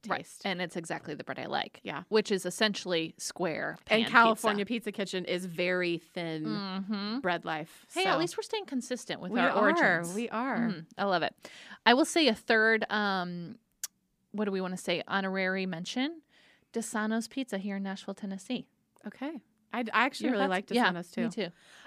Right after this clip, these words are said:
Speaker 2: Um, okay, so you're in the frozen aisle at the grocery
Speaker 1: Mm,
Speaker 2: store.
Speaker 1: mm-hmm,
Speaker 2: You're
Speaker 1: mm-hmm,
Speaker 2: just like,
Speaker 1: mm-hmm.
Speaker 2: "I don't wanna make dinner tonight." What's your, like, go-to frozen pizza?
Speaker 1: Jack's.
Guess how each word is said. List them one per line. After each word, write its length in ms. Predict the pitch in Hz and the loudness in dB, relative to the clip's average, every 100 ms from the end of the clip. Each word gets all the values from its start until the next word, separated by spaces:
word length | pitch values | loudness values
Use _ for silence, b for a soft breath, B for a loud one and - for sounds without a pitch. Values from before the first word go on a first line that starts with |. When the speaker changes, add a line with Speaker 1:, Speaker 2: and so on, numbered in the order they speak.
| B | B
Speaker 2:
Um, 260 | 233 247 220 | 4 6 4
okay, 200 | 247 247 | 4 4
so 140 | 214 226 | 4 2
you're 300 | 220 247 302 | 0 0 2
in 100 | 403 | 0
the 80 | 453 | -2
frozen 680 | - 240 220 202 190 175 - | 0 4 4 4 -2 -4 0
aisle 600 | 165 160 151 165 220 - - | 2 4 2 0 -4 -6 -2
at 120 | 196 | -2
the 80 | 285 | 2
grocery 380 | 311 170 - 359 | 2 2 0 -2
Speaker 1:
Mm, 100 | 294 | 0
Speaker 2:
store. 240 | 226 190 | -2 -2
Speaker 1:
mm-hmm, 140 | 240 226 | -2 0
Speaker 2:
You're 100 | 247 | 2
Speaker 1:
mm-hmm, 60 | 220 | 0
Speaker 2:
just 160 | 202 | 2
like, 220 | 220 190 | 2 2
Speaker 1:
mm-hmm. 100 | 240 - B B B B | 0 -6 B B B B
Speaker 2:
"I 40 | 233 | 4
don't 80 | 262 | 6
wanna 160 | 269 | 4
make 180 | 262 233 | 2 2
dinner 240 | 233 226 | 2 2
tonight." 500 | 220 240 220 214 208 - | 0 0 2 2 0 -4
What's 340 | 190 208 220 | 0 2 2
your, 120 | 247 233 | 0 2
like, 220 | 196 180 | 2 2
go-to 440 | 190 190 - 196 | 0 0 -2 -6
frozen 720 | 185 - 202 190 175 170 160 156 | -6 -6 0 2 2 0 -6 -10
pizza? 520 | - 165 - 98 185 | -12 -12 -12 -10 -4
Speaker 1:
Jack's. 400 | 202 156 - - | 2 2 0 -16